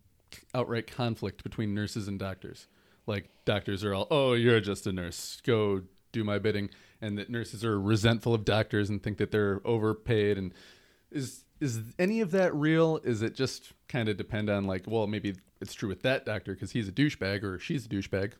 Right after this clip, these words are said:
equal opportunity? Or do you, do you notice that there's kind of, like, a culture of, like, yeah, sometimes at some places or certain maybe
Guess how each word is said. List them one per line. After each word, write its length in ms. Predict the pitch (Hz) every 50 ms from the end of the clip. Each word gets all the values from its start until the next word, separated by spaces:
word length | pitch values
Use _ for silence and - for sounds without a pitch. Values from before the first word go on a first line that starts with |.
| _ _ _ _ _ _ _ _
equal 220 | - 120 - - 95
opportunity? 360 | 95 - - - 98 101 101 - _ _ _ _ - - _ _ _ _ _ _ - 82 80 - _ - - - _ -
Or 260 | - 170 156 151 151
do 220 | 147 117 107 135 143
you, 140 | 156 175 156
do 160 | 127 113 147
you 60 | 165
notice 280 | 147 143 139 127 123 -
that 120 | 123 104
there's 140 | - 113 -
kind 220 | - - 131 131
of, 60 | 127
like, 120 | 117 113 -
a 60 | 110
culture 320 | 98 - - 123 113 - 120
of, 80 | 104
like, 220 | 107 120 123 120 -
yeah, 360 | 180 190 190 190 190 196 190
sometimes 720 | 180 - - 208 214 190 - 175 160 160 165 160 165 151 135
at 180 | 139 127 -
some 260 | - - - 139 147 139
places 800 | - 143 131 131 127 - 131 131 127 123 120 - - - -
or 140 | 107 98 95
certain 480 | - - 139 123 - 113 101 98 92 - _ _ - - _ -
maybe 400 | - 107 104 107 101 92 92 92